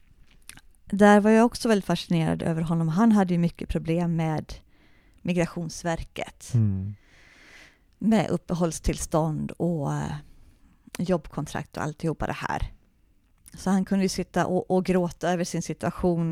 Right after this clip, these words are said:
Speaker 2: Mm.
Speaker 1: över att riskera att bli utvisad.
Speaker 2: Mm, det är tufft.
Speaker 1: Och sen bara tar han ett djupt andetag. Alhamdulillah, tack för
Speaker 2: Mm.
Speaker 1: Gud.
Speaker 2: Mm.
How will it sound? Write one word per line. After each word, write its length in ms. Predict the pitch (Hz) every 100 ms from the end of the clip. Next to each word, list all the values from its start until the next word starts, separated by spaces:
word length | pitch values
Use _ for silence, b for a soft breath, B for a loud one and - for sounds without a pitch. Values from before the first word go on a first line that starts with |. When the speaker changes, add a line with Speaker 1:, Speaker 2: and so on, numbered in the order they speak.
| 151
Speaker 2:
Mm. 60 |
Speaker 1:
över 180 | 113 101
att 260 | 95 98 156
riskera 400 | 170 - 165 156
att 60 |
bli 100 | 156
utvisad. 800 | 175 - - 160 - 131 127 143 -
Speaker 2:
Mm, 380 | 110 104 101 104
det 60 | 104
är 40 |
tufft. 460 | - - 135 - - -
Speaker 1:
Och 100 | 240
sen 260 | - 208 196
bara 240 | 196 175 - _ _ _ -
tar 160 | - 185
han 100 | 185
ett 160 | 165 175
djupt 200 | 170 175
andetag. 520 | 170 156 180 165 - B B B B B B B B -
Alhamdulillah, 920 | 247 226 196 170 175 160 139 147 190 B 185 -
tack 220 | 214 -
för 100 | 175
Speaker 2:
Mm. 140 | 120 -
Speaker 1:
Gud. 120 | - B B B B
Speaker 2:
Mm. 380 | 107 98 101